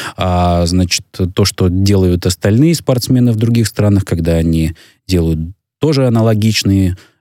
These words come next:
э, политические заявления, для него это нормально. Ну вот, э, такую его, можно сказать, э, образ его раскрыли, таких двойных стандартов.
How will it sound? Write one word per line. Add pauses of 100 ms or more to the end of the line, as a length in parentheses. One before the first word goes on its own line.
э,
политические
заявления,
для
него
это
нормально.
Ну
вот, (140)
э, (120)
такую (300)
его,
можно
сказать,
э, (600)
образ
его (160)
раскрыли,
таких (260)
двойных
стандартов.